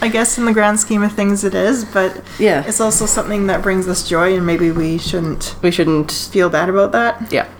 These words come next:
Speaker 1: I don't know.
Speaker 2: I don't know. So, if you follow our Twitter, you saw that we interviewed Dana Piccoli, which was fucking amazing. Like, she is one of the coolest people I've ever talked to in my life.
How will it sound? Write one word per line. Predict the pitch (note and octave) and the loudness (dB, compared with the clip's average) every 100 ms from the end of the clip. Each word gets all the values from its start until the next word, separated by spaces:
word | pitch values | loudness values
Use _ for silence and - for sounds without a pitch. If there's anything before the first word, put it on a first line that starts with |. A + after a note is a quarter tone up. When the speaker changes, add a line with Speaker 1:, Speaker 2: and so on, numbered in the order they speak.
| - - - | -20 -20 -8
Speaker 1:
I | F3+ | -4
don't | G3 | 0
know. | G#3+ A3+ - - - - - | 2 0 -6 -16 -18 -8 -4
Speaker 2:
I | G3+ | 0
don't | |
know. | E3 - - | -2 -2 0
So, | A3 G3 F#3+ F#3 F3+ D#3+ - | 2 4 6 6 6 2 -2
if | - G3+ | -2 2
you | G#3 | 2
follow | A3 G#3 | 2 2
our | G3+ | 2
Twitter, | G3 F3 F3 | 2 2 4
you | E3 | 4
saw | E3 - D#3+ | 2 2 2
that | D#3+ - | 0 0
we | E3 E3+ E3 D#3+ D#3 | 4 4 4 4 2
interviewed | - F3 E3 D#3 | 0 2 2 4
Dana | D3+ D3+ | 2 2
Piccoli, | D3+ D3+ D3 D3+ D3 | 0 0 2 2 2
which | E3+ | 0
was | D3+ D3 | -2 -4
fucking | - - E3 D#3+ D3+ | -10 -2 -2 0 0
amazing. | D3 C3 C3+ D3 | 2 2 0 0
Like, | D3 D3 | 0 0
she | - D#3+ | 2 2
is | D3+ | 2
one | D3+ | 2
of | C#3 | 0
the | |
coolest | D3+ C#3+ D3 | 2 2 2
people | - D3 | 0 0
I've | C#3+ | 0
ever | D3 C#3+ | 0 0
talked | D3 C3 D3 | 0 0 -2
to | |
in | C#3+ | -4
my | D#3+ | 0
life. | - - - | 0 -2 -6